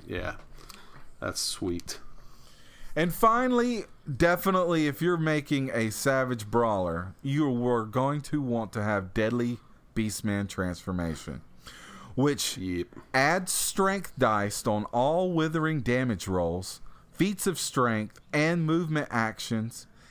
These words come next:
Speaker 2: and gains strength, uh, to your, added to your natural soak.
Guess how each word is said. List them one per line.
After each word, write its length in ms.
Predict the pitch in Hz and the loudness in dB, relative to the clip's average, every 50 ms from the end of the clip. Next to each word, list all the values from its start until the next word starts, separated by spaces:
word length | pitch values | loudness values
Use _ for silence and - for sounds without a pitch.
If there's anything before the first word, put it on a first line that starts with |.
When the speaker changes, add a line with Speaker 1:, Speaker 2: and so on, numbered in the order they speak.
| - - - | -20 -6 -2
Speaker 2:
and 200 | 123 120 127 117 | 0 0 2 2
gains 320 | 120 131 135 135 131 117 - | 2 2 2 2 0 -2 -2
strength, 760 | - - - - - 143 151 156 165 180 - - - - - - - - - - - - - - - - - - - - - - | -4 -4 -2 2 2 2 2 2 0 -2 -6 -10 -18 -20 -20 -20 -20 -20 -20 -20 -20 -20 -20 -20 -20 -20 -20 -20 -20 -10 -2 0
uh, 160 | 123 120 113 | 2 2 2
to 180 | 101 - - 143 | 0 -2 -2 0
your, 260 | 131 120 120 120 120 - | 2 2 2 0 0 0
added 320 | - 123 127 131 - - - | 2 2 2 2 2 -2 -2
to 120 | - 131 | -4 -2
your 100 | 117 113 | -2 0
natural 420 | 107 107 107 107 101 - - 95 | 0 0 0 -2 -2 -4 -4 -4
soak. 560 | 87 - - - 104 92 87 76 - - - | -4 -6 -2 0 0 0 0 -2 -8 -12 -20